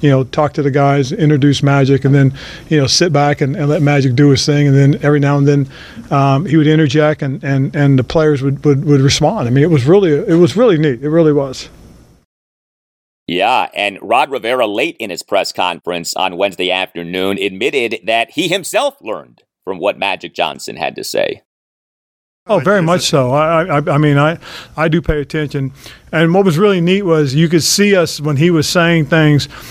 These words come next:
Speaker 1: and it would catch our guys' attention. You could see how, how engaged they were 'cause they would lean in, and I could see guys getting to the edge of their seats, leaning in to listen to every word he was saying. And I, I was doing the same thing. I mean, it was, it was really kinda neat.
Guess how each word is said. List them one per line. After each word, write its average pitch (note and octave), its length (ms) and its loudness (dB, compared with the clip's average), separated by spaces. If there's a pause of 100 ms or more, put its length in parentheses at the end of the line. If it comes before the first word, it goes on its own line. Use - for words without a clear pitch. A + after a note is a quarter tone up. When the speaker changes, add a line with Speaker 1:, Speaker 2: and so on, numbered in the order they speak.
(140)
Speaker 1:
and D3 160 2
it D3+ 40 2
would C#3+ 140 0
catch D#3 300 -2
our D3+ 140 -4
guys' D3 260 0
attention. C#3 560 -2
You D3 100 4
could D3 120 0
see E3+ 180 2
how, D3 220 -2
how C#3 340 -2
engaged D3 480 -2
they C#3+ 120 0
were C3+ 180 0
'cause B2+ 160 -4
they C#3+ 100 2
would C#3 160 4
lean C#3+ 300 4
in, C3 440 2
and C#3+ 160 0
I B2+ 60 -2
could C3 140 -2
see D3+ 180 2
guys C3+ 240 0
getting D3+ 240 0
to C#3 140 0
the C3+ 120 2
edge C3+ 200 0
of B2+ 80 2
their B2+ 160 2
seats, - 340 0
leaning C#3 320 4
in C3+ 160 4
to C3+ 80 -2
listen C3+ 320 2
to C3 80 2
every C3 180 2
word C3 220 4
he C3 40 2
was B2 120 -2
saying. C3+ 320 2 (500)
And C3 140 2
I, D3+ 200 0
I D3+ 160 0
was C#3+ 140 0
doing C#3 240 2
the C3+ 60 2
same B2+ 300 0
thing. C3 360 -2
I C3+ 40 0
mean, C3 160 4
it D#3+ 80 2
was, C3+ 280 0
it A3+ 80 -8
was D3 220 2
really D3 240 2
kinda C3+ 280 0
neat. C3+ 260 2